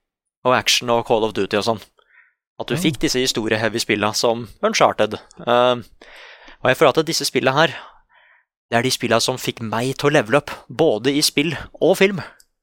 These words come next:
Speaker 2: Åh.
Speaker 1: Jeg har lært så mye av de spillene her, og jeg ko-, og jeg har lyst til å liksom bruke kunnskapen til et eller annet, da.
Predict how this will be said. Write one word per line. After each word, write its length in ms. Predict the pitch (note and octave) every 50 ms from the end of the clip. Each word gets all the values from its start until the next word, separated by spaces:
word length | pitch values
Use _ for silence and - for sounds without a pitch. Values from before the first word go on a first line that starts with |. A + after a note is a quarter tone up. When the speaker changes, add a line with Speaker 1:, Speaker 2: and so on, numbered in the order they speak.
| _ _ _ _ _ _ _ _ _ _ _ -
Speaker 2:
Åh. 500 | C#3 C#3+ E3+ G3+ A3 A#3 G#3+ D3+ A2 - -
Speaker 1:
Jeg 100 | A#2+ A#2
har 160 | A#2+ C#3+ D3
lært 260 | C#3 B2+ B2+ C#3+ -
så 320 | - - - - C#3 C3+ D3
mye 280 | D#3 D3 G#2+ A#2+ D#3 - - - - _ -
av 80 | B2+
de 80 | A#2+ B2+
spillene 320 | B2+ - B2+ G#2+ A2 A#2+ D3
her, 140 | - - - _ _ _ _ _ _ _ -
og 60 | - A#2
jeg 140 | A#2 -
ko-, 140 | - - - -
og 80 | A#2+
jeg 100 | A#2 A2+
har 120 | A2+ C#3 C3
lyst 200 | A#2+ - - -
til 60 | C#3
å 40 | B2
liksom 260 | A#2 B2+ C#3 C#3 A#2 _ _ _ C3
bruke 300 | B2+ C#3 C3 G2 - B2
kunnskapen 440 | - - C3+ A2 - - A2 - A2+
til 40 | A2 A2
et 80 | -
eller 100 | C3 C#3
annet, 80 | -
da. 40 | D#3+